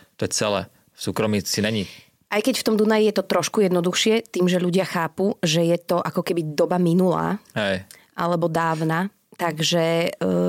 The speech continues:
Speaker 2: nie je to súčasnosť, ale keď hráš takéto niečo v súčasnom projekte, tak to veľmi ťažko vedia ľudia
Speaker 1: Hej.
Speaker 2: oddeliť. Takže toto ma jediné zachraňuje, lebo už neviem, že či by som aj nedostala pár <laughs> cez držku.
Speaker 1: A nie,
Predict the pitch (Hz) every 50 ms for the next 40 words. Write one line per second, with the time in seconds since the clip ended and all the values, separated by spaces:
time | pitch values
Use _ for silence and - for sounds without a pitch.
0 | 180 180 - - 277 240 202 185 190 190 185 185 180 196 - - 180 175 - 196
1 | 202 - 185 165 156 165 160 160 - 180 160 165 185 180 170 - - - - _
2 | _ - 196 170 - 269 285 277 240 180 165 156 151 - 143 - - - 180 -
3 | - 285 - - 175 170 175 170 196 233 269 262 - - 160 151 151 - _ _
4 | _ _ _ _ _ _ - 156 - - 160 156 160 156 185 202 - 302 - -
5 | - 170 175 165 160 165 160 165 165 165 170 160 156 156 165 185 196 170 151 151
6 | - - - _ _ _ _ _ _ _ _ _ _ _ - 180 165 170 - 214
7 | 202 - 214 208 180 175 180 190 202 208 196 175 160 190 185 - 247 226 196 160
8 | 151 151 151 160 - _ _ _ _ _ _ _ _ _ - 170 170 156 160 165
9 | 160 165 165 156 - _ _ _ _ _ _ _ _ _ _ _ _ _ _ _
10 | _ _ _ _ _ _ _ _ - 180 170 185 202 214 185 156 151 151 151 -
11 | - 160 151 151 - 165 160 156 160 160 160 160 160 165 156 - - 165 165 160
12 | - - - - - - - _ - - - - - - - 175 156 - 151 135
13 | - - - - - 175 139 - 143 139 127 - - - - 143 117 104 95 90
14 | 90 90 92 98 101 98 87 -